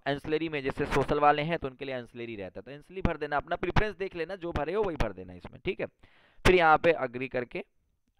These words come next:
अब submit कर देना। हम submit नहीं करेंगे, वैसे हम submit कर भी देंगे तो दिक्कत नहीं है, क्यों-,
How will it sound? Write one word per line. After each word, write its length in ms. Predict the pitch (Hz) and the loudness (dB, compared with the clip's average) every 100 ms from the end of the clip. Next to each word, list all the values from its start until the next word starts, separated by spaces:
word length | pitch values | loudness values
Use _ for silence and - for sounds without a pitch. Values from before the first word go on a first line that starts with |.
| - | -4
अब 200 | 117 143 - | -4 -4 -6
submit 280 | - 95 90 | -6 -6 -8
कर 180 | - 82 | -14 -16
देना। 240 | - - - _ - | -16 -20 -20 _ -4
हम 140 | 113 | -2
submit 320 | 120 123 139 123 | -2 -2 -4 -4
नहीं 200 | 131 139 | -6 -2
करेंगे, 280 | 131 131 | -4 0
वैसे 180 | 180 170 | 0 0
हम 60 | 165 | 0
submit 280 | 156 160 - | -6 -10 -4
कर 160 | 147 | -4
भी 80 | 151 | -2
देंगे 240 | 165 160 | -4 -6
तो 60 | 151 | -8
दिक्कत 280 | 135 - 143 131 | -10 -10 -12 -10
नहीं 200 | 139 135 | -12 -12
है, 140 | - _ _ _ _ | -14 _ _ _ _
क्यों-, 180 | - 120 | -8 -8